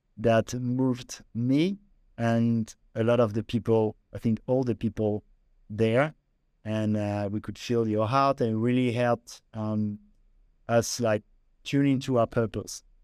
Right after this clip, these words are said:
I find. So in the context of this episode, a lot of people who listen, they, um,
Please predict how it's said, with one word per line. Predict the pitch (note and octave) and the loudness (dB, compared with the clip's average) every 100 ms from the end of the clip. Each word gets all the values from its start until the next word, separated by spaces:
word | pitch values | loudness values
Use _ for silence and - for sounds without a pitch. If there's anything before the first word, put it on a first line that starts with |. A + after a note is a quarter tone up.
| _ | _
I | - | -8
find. | G#2+ G#2+ - - _ _ _ _ | -6 -6 -10 -14 _ _ _ _
So | - | -2
in | C3 | 0
the | C3 | 0
context | C#3 C#3 C#3+ C#3 C3+ | 0 0 0 0 -2
of | A2+ | -2
this | A2+ - | -4 -6
episode, | C3+ C3+ A#2+ A#2+ A#2 G#2+ - | -6 -2 0 2 2 0 -6
a | A#2+ | -2
lot | A#2+ | -2
of | - | -2
people | A#2+ A#2+ | -4 -2
who | A#2 | 0
listen, | B2 C#3+ - C3 B2 | 2 0 0 0 2
they, | A2+ A2 G#2+ - _ _ _ | 0 0 -4 -8 _ _ _
um, | G#2+ G#2 G#2 G2+ G2+ | -6 -4 -4 -6 -8